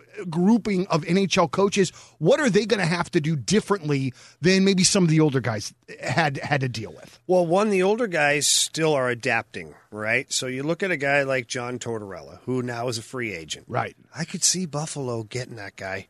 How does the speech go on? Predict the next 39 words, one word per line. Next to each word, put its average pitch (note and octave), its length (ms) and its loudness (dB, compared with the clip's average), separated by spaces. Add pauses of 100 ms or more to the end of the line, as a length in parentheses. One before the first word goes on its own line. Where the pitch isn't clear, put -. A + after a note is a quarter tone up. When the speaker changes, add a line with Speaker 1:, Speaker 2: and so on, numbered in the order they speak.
(120)
Speaker 2:
and - 220 -12
saying, G#2+ 260 -8
"This C3 240 -4
organization C3+ 800 -4
has A2 260 -10
been G#2+ 280 -12
an G2 120 -14
absolute A2+ 640 -10
gong A2+ 360 -10
show. D#3 440 -4 (460)
We A#2 160 -4
need D#3 160 -2
a E3+ 60 -2
guy D3+ 240 2
to D3+ 80 -2
come C#3+ 240 -6
in B2+ 180 -6
here A2 340 -6 (400)
and A2+ 360 -4
sort C3 500 2
it C3+ 140 2
out A2+ 240 0
with A#2 160 -8
the A#2+ 180 -10
inmates." F2 640 -12 (160)
And A2 260 -8
Tortorella C3+ 560 2
is A#2 140 -4
that G#2+ 240 -8
guy. E2+ 280 -8
Now, A#2+ 360 -2 (200)
Tortorella, A#2 540 -6
what G#2+ 140 -10
he's G#2+ 180 -12
also C3+ 260 -8
done D3+ 280 -8
is C#3+ 180 -8 (800)
he's F3 240 -10
gotten F3 640 -2